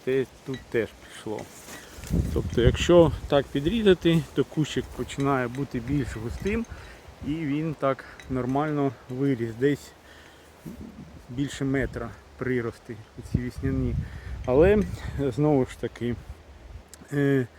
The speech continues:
є одна особливість. Це була весняна підрізка, тобто після зими, і воно так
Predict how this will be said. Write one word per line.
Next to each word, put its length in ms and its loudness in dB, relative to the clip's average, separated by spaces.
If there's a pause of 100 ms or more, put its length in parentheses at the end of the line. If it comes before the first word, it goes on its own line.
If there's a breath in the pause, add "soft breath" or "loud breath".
(960 loud breath)
є 200 2
одна 240 2
особливість. 800 2 (440 loud breath)
Це 240 2
була 460 2 (500 loud breath)
весняна 640 0 (140)
підрізка, 680 -2 (140)
тобто 340 -6
після 320 -2
зими, 340 2 (480 loud breath)
і 60 2
воно 200 2
так 140 -2